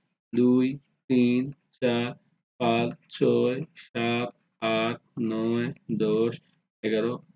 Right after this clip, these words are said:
বারোটি চারা রোপণ করেছে। তাই বারোটি চারা রোপণ করেছে, আমরা এখানে বারোটি চারা সহজেই দেখাইতে পারলাম যে বারোটি। যেমন এখানেও কত আমি নিয়ে নিচ্ছি, এক, দুই, তিন, চার,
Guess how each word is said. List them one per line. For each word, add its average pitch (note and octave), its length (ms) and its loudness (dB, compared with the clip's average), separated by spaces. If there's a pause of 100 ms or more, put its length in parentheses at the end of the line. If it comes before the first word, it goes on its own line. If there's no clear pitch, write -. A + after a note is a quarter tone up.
(180)
বারোটি A#2 380 8
চারা G#2+ 140 6
রোপণ A2 320 0
করেছে। F2 300 -4 (840)
তাই B2 180 4
বারোটি C#3+ 280 6
চারা E3 160 4
রোপণ E3+ 260 4
করেছে, C#3 260 2 (100)
আমরা B2 200 4
এখানে B2 180 0 (100)
বারোটি A2+ 280 2
চারা A#2 240 2
সহজেই A2+ 360 2
দেখাইতে G#2+ 320 -4 (140)
পারলাম A2 280 0 (100)
যে C3 140 0
বারোটি। G2 320 0 (420)
যেমন A#2 240 2
এখানেও A2+ 360 0
কত G#2+ 120 0 (100)
আমি A2 120 0
নিয়ে G#2+ 140 2
নিচ্ছি, G#2+ 240 -2 (360)
এক, G#2+ 120 -2 (200)
দুই, G#2+ 280 0 (180)
তিন, G#2+ 300 -2 (180)
চার, G#2 300 -2